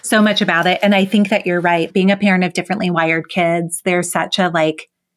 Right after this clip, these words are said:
one of my kids is such a fatalist. And the idea of, like, imagining possible futures for himself is really hard. And so for this chapter, I got to actually talk to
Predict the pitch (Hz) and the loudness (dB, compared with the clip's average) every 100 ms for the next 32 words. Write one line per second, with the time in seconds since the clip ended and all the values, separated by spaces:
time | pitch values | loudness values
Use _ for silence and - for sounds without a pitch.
0 | _ - 208 190 190 180 170 165 175 156 | _ -4 0 2 2 0 -2 -4 -4 -2
1 | 160 - 170 185 - 175 160 160 - 196 | -4 -2 -2 -2 -2 -2 0 -2 -2 -2
2 | 190 - - 185 180 175 180 175 185 180 | -4 -8 -4 -2 0 0 0 0 2 0
3 | 180 175 175 180 170 - 185 180 160 170 | 2 2 2 2 -2 0 2 2 2 0
4 | 180 165 165 - 151 165 165 156 - 165 | -2 -2 -4 -4 -6 -4 -4 -4 -4 -4
5 | 190 202 - 247 226 233 220 247 233 240 | 0 -2 -2 -4 0 2 2 0 0 -2
6 | 240 - - - - - 214 196 196 196 | -6 -20 -16 -16 -16 -4 -2 0 -2 0
7 | 226 226 208 196 180 185 160 - - - | 2 4 4 2 0 -2 -2 -4 -6 -12
8 | - - - - 226 214 - 214 202 196 | -18 -20 -12 0 2 2 2 2 2 2
9 | 196 196 - _ _ _ - 214 233 254 | 2 2 -2 _ _ _ -4 0 2 2
10 | 269 - 226 220 202 185 185 190 202 - | -2 0 -2 0 -2 0 -2 -2 -2 -4
11 | - 208 202 240 226 214 - 180 - - | -4 -4 -2 0 0 0 -2 2 0 -2
12 | - - 170 165 165 165 | -4 0 2 2 2 -2